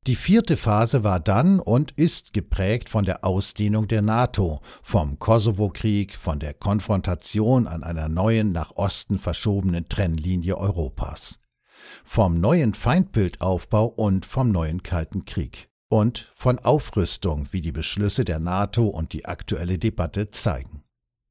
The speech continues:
Für alle diese Bewegungen stehen in den etablierten Parteien einige namhafte Personen. Die Welt bewegt sich bei der C D U von Kohl zu Merkel, von der Leyen und Kramp-Karrenbauer,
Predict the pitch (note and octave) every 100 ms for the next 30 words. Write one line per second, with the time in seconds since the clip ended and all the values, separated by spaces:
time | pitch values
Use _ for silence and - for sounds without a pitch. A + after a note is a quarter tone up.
0 | _ - C#3 B2+ G3+ F3 C#3+ F3 D#3 A2+
1 | F#2 C3 F3+ D#3 C3 G2+ F2+ - - G#2
2 | C3+ D3+ G2 F2 E2+ D#2 - G2 D2 G2+
3 | G#2+ G#2 G2 F#2 G2 F2+ G2 A2 - F#2+
4 | A2+ B2+ C3 A2 F#2 F2+ F2+ - - -
5 | B2 - C#3 E2 C#2 C2 _ _ - A2
6 | D#3+ E3+ - A2 C3 C3 - - A#2+ G#2
7 | - - _ _ _ G#2 F#2+ E2 D#2 D2+
8 | - G#2+ F2 F2 A#2 E3+ E3+ - D2+ -
9 | G#2+ G2 G2 - E2+ E2+ G2+ G#2+ B2+ A2+
10 | - - - - - A2 A2+ A2 G#2+ G#2+
11 | G#2+ A2 G#2 A#2 - D#2 C#2+ - B2 A2+
12 | F2 F#2 G2+ C3